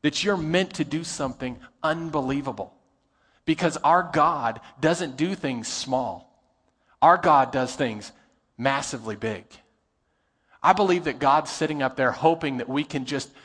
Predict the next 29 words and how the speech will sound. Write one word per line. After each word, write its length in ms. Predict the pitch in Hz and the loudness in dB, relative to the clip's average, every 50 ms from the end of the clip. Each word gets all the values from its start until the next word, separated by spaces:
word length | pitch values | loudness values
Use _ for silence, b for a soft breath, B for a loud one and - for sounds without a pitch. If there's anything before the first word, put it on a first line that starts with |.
| B B | B B
somebody 540 | _ - - - 190 165 170 170 165 147 139 | _ -12 -2 2 2 2 4 4 2 2 2
would 180 | 131 131 131 - | -2 -6 -8 -4
come 240 | - 156 151 143 | -2 -2 -2 -2
and 140 | 135 123 117 | -4 -8 -8
say, 240 | - - 139 131 127 B B B | -6 -4 -2 -2 -2 B B B
"Okay, 240 | 147 147 - 147 127 | -4 -2 -2 -4 -4
God, 240 | 120 135 123 127 123 | -2 0 0 0 0
how 180 | - - 160 | -2 -2 0
do 80 | 160 151 | 0 0
I 80 | 147 143 | 0 -2
create 320 | - - 156 147 143 131 | -2 -4 -2 -2 -2 -2
a 20 | |
bigger 220 | 143 139 135 135 131 | -4 -6 -6 -6 -6
telescope 640 | 139 - 147 135 131 120 - - 127 113 110 - _ | -6 -4 -4 -4 -4 -6 -8 -8 -8 -8 -8 -10 _
to 80 | - 131 | -8 -4
be 100 | 131 131 | -2 -2
able 160 | 131 123 120 | -2 -2 -4
to 80 | 117 - | -8 -10
see 340 | - - - - 156 143 131 | -10 -10 -6 -4 -4 -2 -2
more 320 | 120 123 127 131 131 117 | -2 -2 -2 0 0 -2
of 140 | 101 98 120 | -2 -4 -8
what 180 | 117 113 - | -8 -8 -10
you've 140 | 120 107 - | -12 -12 -16
created?" 340 | - 120 113 110 107 104 - b b b b b b b b | -12 -10 -8 -8 -8 -8 -10 b b b b b b b b
Because 240 | - 139 - 156 151 | -6 -2 -2 2 2
I 140 | 165 160 156 | 2 2 2
guarantee 460 | - 156 151 156 151 139 - - 147 | 0 -2 -2 -2 -2 -4 -6 -6 -6
you, 120 | 139 127 | -6 -6
God 400 | 120 139 143 135 147 151 156 151 | -4 -2 0 0 2 0 -2 -4